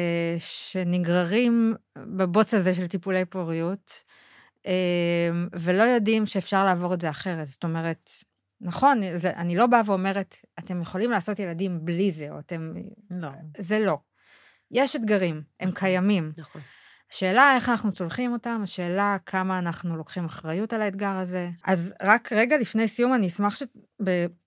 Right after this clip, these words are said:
Speaker 1: ככה בשני משפטים תסבירו על הקורס הזה, שהוא באמת נשמע לי כמו, אם, אם כשאני הייתי בטיפולים, הייתי מאוד שמחה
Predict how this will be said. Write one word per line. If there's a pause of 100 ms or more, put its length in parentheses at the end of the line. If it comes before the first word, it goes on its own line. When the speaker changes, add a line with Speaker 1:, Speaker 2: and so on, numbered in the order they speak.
(240)
Speaker 1:
ככה
בשני
משפטים
תסבירו
על
הקורס
הזה,
שהוא
באמת
נשמע
לי
כמו, (140)
אם, (240)
אם
כשאני
הייתי
בטיפולים,
הייתי
מאוד
שמחה